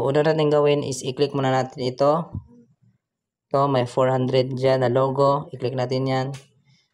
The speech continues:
So, kapag nag-input ka dito ng referral code, ay meron kang marireceive na four hundred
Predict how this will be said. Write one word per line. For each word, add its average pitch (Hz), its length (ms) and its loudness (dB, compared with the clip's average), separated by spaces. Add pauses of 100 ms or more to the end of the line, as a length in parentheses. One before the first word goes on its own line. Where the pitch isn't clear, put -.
So, 151 400 2
kapag 175 240 0
nag-input 180 400 2
ka 180 80 2
dito 165 240 2
ng 156 320 0
referral 151 560 2
code, 135 400 0
ay 127 240 -2
meron 139 320 0
kang 131 160 0
marireceive 131 560 0
na 127 160 -2
four 151 160 2
hundred 147 480 2